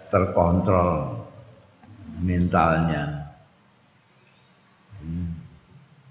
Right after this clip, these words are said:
Ninggune Islam, hakim tidak boleh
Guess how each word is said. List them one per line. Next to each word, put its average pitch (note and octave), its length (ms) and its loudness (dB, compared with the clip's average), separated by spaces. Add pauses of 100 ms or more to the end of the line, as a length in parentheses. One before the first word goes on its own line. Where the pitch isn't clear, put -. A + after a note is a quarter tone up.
(960)
Ninggune F#2 480 4 (100)
Islam, A2+ 680 2 (1040)
hakim F#2+ 460 2 (420)
tidak G2 480 4
boleh G2+ 320 4